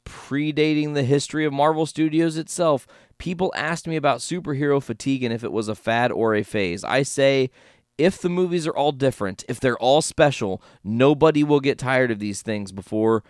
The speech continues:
we at Marvel Studios will, since we live and breathe these things twenty-four hours a day.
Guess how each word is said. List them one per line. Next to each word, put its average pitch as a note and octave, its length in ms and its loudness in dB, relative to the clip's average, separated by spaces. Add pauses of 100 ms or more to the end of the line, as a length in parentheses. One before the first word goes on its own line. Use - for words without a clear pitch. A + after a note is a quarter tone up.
(160)
we A#2+ 160 2
at A#2+ 80 0
Marvel G#2+ 320 0
Studios G2+ 520 -4
will, E2+ 320 -6 (140)
since - 260 -14
we A#2 140 -2
live A2 420 2
and G#2 200 -4
breathe G#2+ 220 -2
these F#2+ 200 -6
things F#2 300 -8
twenty-four G2+ 500 -2
hours F2+ 300 -2
a F2+ 40 -10
day. E2+ 320 -6